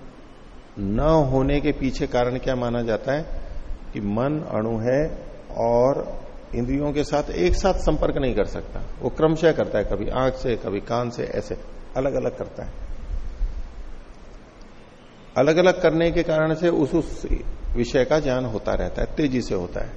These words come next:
इसलिए एक जैसा लगता है, लेकिन होता क्रमशः है, ये कहते हैं ये। लेकिन यदि मन को, अंतःकरण को विभू मान लिया जाए, विभू मतलब व्यापक मान लिया जाए, आप सर्वव्यापक मानो या न मानो,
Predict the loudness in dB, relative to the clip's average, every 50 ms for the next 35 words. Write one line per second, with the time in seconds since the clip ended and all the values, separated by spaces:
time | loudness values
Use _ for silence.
0 | -6 -4 -4 -4 0 0 0 0 0 0 0 0 0 2 2 2 2 2 0 2
1 | 0 2 2 2 2 2 4 4 4 6 6 4 4 2 0 0 -2 -2 -2 -2
2 | -2 -2 -4 -4 -2 -2 -2 0 0 -2 -2 -2 -2 -4 -4 -6 -8 -10 -10 -12
3 | -14 -18 -20 -20 -20 -18 -16 -14 -14 -14 -16 -18 -16 -16 -14 -14 -12 -14 -14 -14
4 | -12 -10 -6 -4 -4 -2 0 -2 -2 -2 -4 -4 0 2 2 4 4 4 2 4
5 | 4 4 4 4 4 2 0 2 0 0 0 0 0 0 0 -2 -4 -4 -6 -6
6 | -4 -2 0 2 4 4 6 4 4 2 2 4 6 6 6 6 4 2 2 2
7 | 0 0 2 4 2 2 2 2 0 0 2 2 2 4 6 6 6 6 4 2
8 | 2 2 2 2 2 2 0 -2 -4 -4 -4 -4 -2 0 2 2 2 2 2 4
9 | 4 2 4 6 4 4 6 4 2 2 2 0 0 0 0 0 0 0 0 0
10 | 0 0 -2 -2 -6 -10 -14 -16 -16 -16 -18 -14 -8 -8 -8 -4 2 4 6 6
11 | 8 8 6 6 4 2 0 2 2 2 2 2 4 2 2 2 2 0 0 0
12 | 0 0 0 0 -2